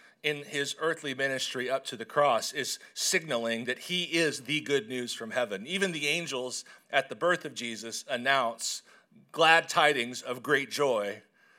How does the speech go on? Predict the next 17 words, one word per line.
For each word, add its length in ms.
to 240
all 340
of 140
the 160
earth, 280
right? 260
And 140
so 200
their 280
experience 800
with 160
Jesus 540
initially 640
is 260
that 180
he 300
was 800